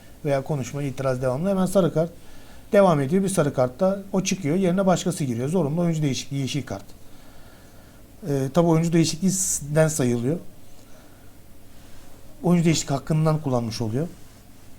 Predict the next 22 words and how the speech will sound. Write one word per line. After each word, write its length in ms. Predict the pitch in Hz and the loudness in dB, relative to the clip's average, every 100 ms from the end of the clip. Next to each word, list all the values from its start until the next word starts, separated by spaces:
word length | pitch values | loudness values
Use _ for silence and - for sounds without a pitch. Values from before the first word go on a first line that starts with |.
| - - - | -20 -18 0
Kırmızı 300 | 170 170 156 | 2 2 4
kart 220 | 165 165 | 4 4
var 160 | 175 | 2
tabii 220 | - 117 107 | 2 -2 -2
ki. 160 | 139 | -2
Direkt 240 | 131 135 - | 0 -2 -2
kırmızı 280 | 123 113 | -6 -4
kart. 160 | 113 127 - - - | -4 -6 -6 -18 -18
İşte 220 | - 135 131 | -10 -2 4
bariz 280 | 131 123 | 4 4
gol 140 | 120 123 | 0 0
şansı, 400 | 120 104 98 110 110 - | -2 -6 -8 -10 -12 -2
sert 260 | 127 - | 0 0
bir 80 | 123 | -6
faul 260 | - 117 104 - - - | -2 -2 -2 -6 -18 -6
veya 280 | 127 117 110 80 | 0 0 0 -4
konuşma, 440 | - 127 104 110 110 | -6 -6 -6 -8 -8
küfür, 360 | 123 - 110 | -8 -8 -4
argo. 460 | 113 120 113 113 110 - - - - - | 0 2 2 0 -2 -8 -18 -18 -10 0
Direkt 260 | 160 147 | 2 2
kırmızı 280 | 143 120 107 | -2 -4 -4
kart. 180 | - 156 | -2 -2